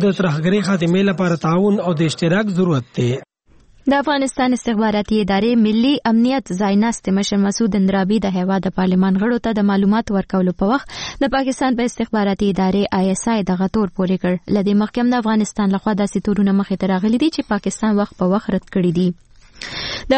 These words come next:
Speaker 2: پاکستان وزیر اعظم نواز شریف امریکا ته خپله ټاکل شوې دوره پس له هغې معطله کړې چې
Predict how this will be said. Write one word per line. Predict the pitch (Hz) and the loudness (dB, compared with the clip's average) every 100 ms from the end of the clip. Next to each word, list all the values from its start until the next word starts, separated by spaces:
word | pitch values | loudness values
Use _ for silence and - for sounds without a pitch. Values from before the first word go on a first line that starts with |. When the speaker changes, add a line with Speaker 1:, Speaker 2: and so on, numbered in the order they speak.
| 277 | 2
Speaker 2:
پاکستان | 285 285 311 - 339 349 | -2 -2 -4 0 0 2
وزیر | 302 277 262 | 2 0 0
اعظم | 233 277 | -2 0
نواز | 277 240 233 | 0 0 0
شریف | 240 254 | -2 0
امریکا | 247 220 220 254 | 0 0 0 -2
ته | 269 | -2
خپله | - 247 233 | -2 0 0
ټاکل | 208 208 233 | -2 -2 -2
شوې | - 247 208 | -2 0 0
دوره | 185 185 214 - | 0 0 0 0
پس | 247 - | -4 -2
له | 196 | -2
هغې | 185 196 | 2 2
معطله | 190 - 185 | 2 0 -2
کړې | 185 233 262 | 0 -2 0
چې | 302 | 0